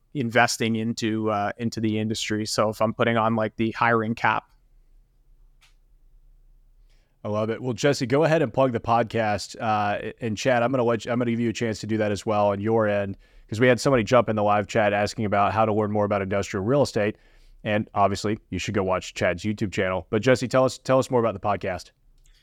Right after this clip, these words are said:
Speaker 1: Yeah, you can go to Working Capital, the real estate podcast, Spotify, Apple, wherever you listen to podcasts. And if you type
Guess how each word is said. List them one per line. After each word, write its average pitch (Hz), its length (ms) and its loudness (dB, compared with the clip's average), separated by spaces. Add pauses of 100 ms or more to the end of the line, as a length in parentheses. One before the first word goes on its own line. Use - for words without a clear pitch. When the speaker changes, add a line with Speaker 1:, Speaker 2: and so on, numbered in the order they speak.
(100)
Speaker 1:
Yeah, 196 140 4
you 190 120 6
can 208 100 4
go 202 140 6
to 175 140 6
Working 147 420 0
Capital, 131 420 2
the 123 120 0
real 117 160 0
estate 110 260 -6
podcast, 113 640 0
Spotify, 117 720 0
Apple, 113 380 -2
wherever 110 340 -2
you 117 180 -6
listen 120 200 -2
to 110 60 -4
podcasts. 135 640 2
And 120 300 -2
if 117 140 -6
you 131 80 -6
type 160 280 2